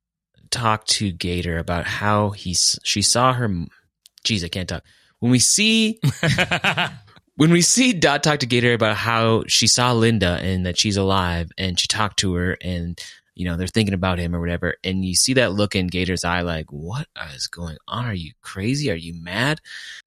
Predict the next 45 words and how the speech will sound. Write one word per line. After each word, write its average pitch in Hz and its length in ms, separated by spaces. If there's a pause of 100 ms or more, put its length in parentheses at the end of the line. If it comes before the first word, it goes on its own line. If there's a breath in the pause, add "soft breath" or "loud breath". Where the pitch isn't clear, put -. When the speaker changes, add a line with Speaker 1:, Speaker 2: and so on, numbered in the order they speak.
(340)
Speaker 1:
That 196 200
was 226 140
interesting, 113 680
but 104 200 (220)
what 139 420 (120)
I 139 160
found 135 380
most 113 280
interesting 107 340
about 98 240
the 98 80
scene 98 460
was, 107 440 (600)
and 120 140
I 170 60
wrote 190 320
this 110 220
down, 104 240
I 104 80
was 104 200
wondering 208 500
if 196 160
they're 131 140
trying 107 640
to 160 120
get 107 280
us 143 160
to 143 80
have 110 240
sympathy 90 1040 (160)
for 90 140
Gator, 71 600 (720 loud breath)
because 147 240
he, 165 100
like, 170 280
tears 170 460
up 107 220
towards 104 240
the 95 80
end 92 100
of 90 60
the 92 60
scene, 98 240
and 92 120
he's 101 200